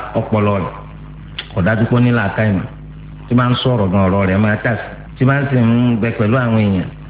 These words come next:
wọ́nranwọ̀nran pọ̀ bí ìgbà tọpọlọ rẹ̀ ò fẹ́ ṣiṣẹ́ mọ́. So, irú àwọn eléyẹn, kò sí síyàmù lórí rẹ̀ o, kò sì ní ṣe ìtaràn kankan. Nítorí pé ẹni tí làákàyè rẹ̀ ò ṣiṣẹ́ déédéé, eléyìí ń gan wọn ò tiẹ̀ ní kọ ẹ̀ṣẹ̀ sílẹ̀ fún. Ẹ gbọ́ àdìsí Ànábì Muhammad sallallahu alaihi wasallam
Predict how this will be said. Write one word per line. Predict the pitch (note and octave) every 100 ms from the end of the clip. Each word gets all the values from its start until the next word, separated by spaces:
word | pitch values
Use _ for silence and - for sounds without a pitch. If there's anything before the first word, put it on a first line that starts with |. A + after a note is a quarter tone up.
| - - - -
wọ́nranwọ̀nran | A#2 A2 G#2 G#2+ A#2+
pọ̀ | B2 G2+ - - -
bí | B2
ìgbà | A2+ G2
tọpọlọ | G2+ G2+ F#2+ G2
rẹ̀ | F#2
ò | D#2+
fẹ́ | G2+
ṣiṣẹ́ | G2+ G2 A2 G#2
mọ́. | G2+ - - - - - -
So, | D3+
irú | E3
àwọn | D3+ B2
eléyẹn, | A#2+ C3 A2+ F#2+ - - -
kò | B2
sí | -
síyàmù | F3 D3 C#3+ C3 G#2+
lórí | A2+ G#2+
rẹ̀ | F#2
o, | F2 - -
kò | G2
sì | G2
ní | A2
ṣe | B2 G#2+
ìtaràn | F2 G2+ F2
kankan. | F#2 F2 E2+ - - - - - - -
Nítorí | D3+ E3+ E3
pé | F3
ẹni | D#3+ D#3
tí | -
làákàyè | F3+ C3 - C3+
rẹ̀ | G#2+
ò | F#2
ṣiṣẹ́ | A#2+ C#3 C3+
déédéé, | C#3 A2+ - -
eléyìí | C3+ E3+ E3+
ń | B2+
gan | A#2+ B2+
wọn | A#2
ò | B2+
tiẹ̀ | G#2+
ní | A#2
kọ | - G#2+
ẹ̀ṣẹ̀ | - F2
sílẹ̀ | B2 B2+
fún. | F2 E2+ - -
Ẹ | G#2 F#2+
gbọ́ | F#2+
àdìsí | C#3 A#2 A#2
Ànábì | G2+ A#2 G#2+
Muhammad | F#2 E2+ A#2+ G2+ F#2
sallallahu | G2+ G#2 B2 A#2+
alaihi | G#2+
wasallam | G#2 C3+ C#3+